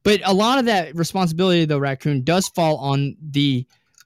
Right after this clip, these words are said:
player itself, right? And needing to understand, look, you're getting an opportunity to go and get your school paid for, uh, and you need to take advantage of that because not everyone, statistically speaking, goes to, to the N F L. In fact, the odds are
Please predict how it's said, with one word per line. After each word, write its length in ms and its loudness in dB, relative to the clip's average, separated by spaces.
player 520 0
itself, 640 -4
right? 300 -2
And 200 -2
needing 280 0
to 140 -4
understand, 480 -2
look, 180 0
you're 160 2
getting 300 0
an 80 -2
opportunity 580 -4
to 60 -10
go 300 0
and 120 -4
get 160 -2
your 80 -6
school 300 -2
paid 300 -4
for, 340 -8
uh, 340 0
and 140 -2
you 100 2
need 180 0
to 80 -2
take 100 0
advantage 440 0
of 120 -2
that 220 -6
because 300 -2
not 260 -2
everyone, 460 0
statistically 680 -6
speaking, 380 -6
goes 360 -2
to, 320 -12
to 120 -6
the 100 -4
N 100 -6
F 120 -12
L. 240 -14
In 100 -6
fact, 300 -4
the 140 2
odds 220 0
are 240 0